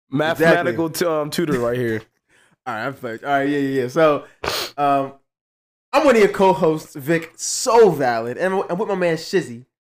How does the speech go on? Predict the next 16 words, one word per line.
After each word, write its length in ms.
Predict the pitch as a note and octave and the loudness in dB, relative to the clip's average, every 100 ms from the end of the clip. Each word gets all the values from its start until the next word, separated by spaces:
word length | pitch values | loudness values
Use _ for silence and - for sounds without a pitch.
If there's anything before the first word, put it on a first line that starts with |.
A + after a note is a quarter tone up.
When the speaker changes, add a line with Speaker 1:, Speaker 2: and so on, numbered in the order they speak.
| _ - | _ -8
Speaker 1:
with 200 | D#3 - | -8 -6
three 240 | A3 A3+ | -4 -4
Z's, 420 | E3+ D3+ C#3 C3+ - | -4 -4 -4 -6 -10
but 220 | C#3 C#3 | -6 -6
he's 140 | C3+ | -6
not 240 | C#3+ C3+ C3 | -6 -6 -8
sleep. 440 | - E3+ C3 - _ - - - - - - - | -4 -2 -2 -6 _ -20 -16 -14 -12 -12 -12 -14
He's 180 | - A#2 | -16 -10
mad 520 | B2+ C3+ C#3 C3+ A#2 | -6 -4 -4 -4 -4
woke. 340 | C#3+ E3+ B2 - _ _ _ - | 2 2 2 -8 _ _ _ -16
Speaker 2:
I 40 | A#2+ | -10
think 140 | G#2 | -6
that 100 | G2+ | -4
was 120 | G2 | -6
pretty 160 | F#2 F2 | -10 -10
good. 220 | G2 G2+ | -8 -8